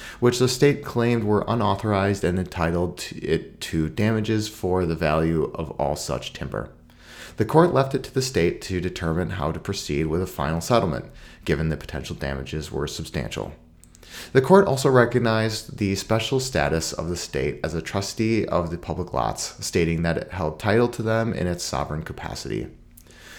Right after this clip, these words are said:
In the nineteen eighties, there was a legal battle in Maine between the state government and private landowners over the control of millions of acres of forest land.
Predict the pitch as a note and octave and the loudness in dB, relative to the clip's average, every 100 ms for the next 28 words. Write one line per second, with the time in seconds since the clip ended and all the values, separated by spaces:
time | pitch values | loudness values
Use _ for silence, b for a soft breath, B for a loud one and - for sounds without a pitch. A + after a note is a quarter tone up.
0 | B B2+ C3+ E3+ F3 E3 C3 F2+ F2+ F#2 | B 0 4 4 4 2 2 2 4 4
1 | F#2 - - B B B - B2 D3 D3 | 2 -2 -12 B B B 4 6 6 4
2 | A2 A2+ A2 G#2 G#2 A2 G#2+ E2 F2 D#2+ | 4 4 4 6 6 6 2 0 0 0
3 | D#2+ D#2+ F2 - E2 D#2+ - A2 A2 F#2+ | 0 -2 -4 -2 -2 -2 0 0 2 0
4 | F#2 F#2+ F2+ E2+ E2 - F2 - G#2 A2+ | 0 -2 -2 -6 -6 -4 -4 -2 -2 0
5 | F2+ E2+ F2+ F2+ - F2+ F2+ E2 - E2 | 2 2 2 -2 -4 -2 0 -2 -4 -6
6 | - E2 D#2+ E2 G2 A#2 A#2+ B2 - E2 | -2 -2 0 0 0 -2 -2 -4 -2 -4
7 | F2 E2+ - - A1 - G1+ G1+ | -2 -6 -6 -6 -6 -6 -8 -8